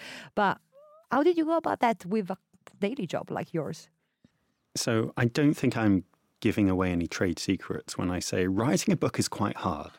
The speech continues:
Speaker 2: <laughs> And even though I had done all the reporting for years beforehand, it still took me a year. And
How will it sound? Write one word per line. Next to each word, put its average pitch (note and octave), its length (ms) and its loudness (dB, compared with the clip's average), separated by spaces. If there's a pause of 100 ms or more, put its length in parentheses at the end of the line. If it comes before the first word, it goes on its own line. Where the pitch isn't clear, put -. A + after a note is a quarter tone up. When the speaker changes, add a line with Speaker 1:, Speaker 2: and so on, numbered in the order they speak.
(240)
Speaker 2:
<laughs> - 1120 -20
And G#2+ 500 4 (540)
even C#3+ 380 6
though A2 340 4
I G#2 100 0
had F#2 140 -2
done G2+ 320 2
all C#3+ 160 4
the G#2+ 80 4
reporting F2+ 760 -2 (160)
for - 220 -12
years A2+ 320 2
beforehand, - 640 -4
it - 160 -2
still C3+ 260 2
took - 200 -4
me F2+ 260 -2 (480)
a G#2 60 2
year. - 300 -4 (1080)
And F#2 460 0